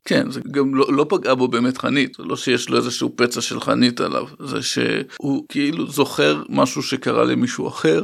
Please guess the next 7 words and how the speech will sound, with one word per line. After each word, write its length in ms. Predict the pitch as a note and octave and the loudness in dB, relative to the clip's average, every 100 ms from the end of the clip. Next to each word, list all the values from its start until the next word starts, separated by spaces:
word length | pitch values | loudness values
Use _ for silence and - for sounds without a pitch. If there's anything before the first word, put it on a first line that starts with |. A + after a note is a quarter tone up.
| F#3+ - _ - | -4 -14 _ -4
הרבה 300 | C3+ A#2+ B2 | -2 2 2
זמן, 200 | A#2+ A#2 F2+ - - | 2 -2 -8 -10 -6
איזה 280 | - A#2 A2+ - D3+ - | -2 0 0 -2 -6 -8
יותר 220 | - B2+ | -2 0
מאלף 340 | A2+ G#2 C3 | 2 0 -2
שנים 400 | - - - - | -4 -4 -2 -4
לדעתי. 640 | - - - - - - | -4 -4 -6 -6 -4 -4